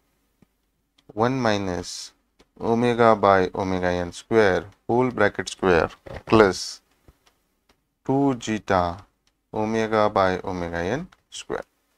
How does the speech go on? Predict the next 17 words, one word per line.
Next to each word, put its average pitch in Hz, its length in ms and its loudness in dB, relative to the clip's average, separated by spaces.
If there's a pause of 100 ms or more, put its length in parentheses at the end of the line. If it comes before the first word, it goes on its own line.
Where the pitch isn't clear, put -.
(520)
So - 120 -4
you 104 60 2
know 123 180 6
all 123 220 10
the 123 100 6
values. 117 680 2 (580)
The 95 140 0
students 104 360 0
are 107 120 8
requested 104 580 -2
to 95 400 0 (320)
get 98 220 0
the 101 80 2
value 92 300 2
of 170 200 4 (400)
x. - 460 2 (4000)
So 92 520 -4